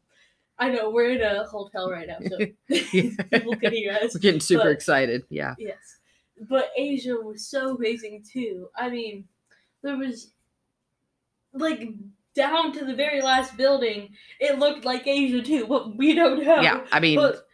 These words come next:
Speaker 2: we're gonna have to go to Africa and Asia. This is all we know. And
Speaker 1: <laughs>
Speaker 2: I don't think we can go to Pandora. I don't think that's real. But the others, I think we're gonna have to go and compare.
Speaker 1: Mm-hmm. But, um, I have been learning about Asia,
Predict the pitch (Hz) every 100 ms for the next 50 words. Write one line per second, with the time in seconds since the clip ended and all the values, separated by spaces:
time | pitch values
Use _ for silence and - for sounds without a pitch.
0 | _ _ - 175 208 208 202 185 165 175
1 | 139 139 139 131 165 180 185 202 175 156
2 | 143 123 - 190 185 226 - - 190 202
3 | 202 180 160 143 131 151 131 123 117 156
4 | 185 160 160 156 143 113 - _ _ 220
5 | 151 - - 160 180 208 160 160 - _
6 | 156 - 247 233 202 196 185 170 160 151
7 | 139 120 - - 254 233 233 190 _ _
8 | _ _ _ 262 254 240 - - _ 269
9 | 254 220 196 190 185 _ _ _ _ _
10 | _ - 247 320 339 311 285 247 254 277
11 | 359 311 240 226 - - 226 226 220 214